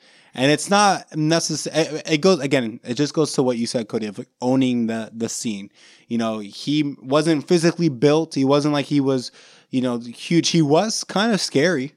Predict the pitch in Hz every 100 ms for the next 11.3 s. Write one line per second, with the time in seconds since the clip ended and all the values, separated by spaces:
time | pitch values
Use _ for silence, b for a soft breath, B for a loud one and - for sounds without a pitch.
0 | - 143 135 147 143 156 143 156 151 147
1 | 143 127 143 147 139 - 147 - 127 135
2 | 135 113 107 117 123 127 107 104 120 110
3 | b b b b - 123 127 143 120 127
4 | 131 123 113 - 123 113 110 110 127 127
5 | 120 123 117 113 113 123 110 104 - 143
6 | 139 - 107 B B B B - 143 123
7 | - 135 120 127 151 151 143 117 - 127
8 | 120 127 117 - - - 113 - 120 135
9 | 120 - _ - 104 101 104 101 110 107
10 | - 123 120 127 123 123 b b b b
11 | _ - 135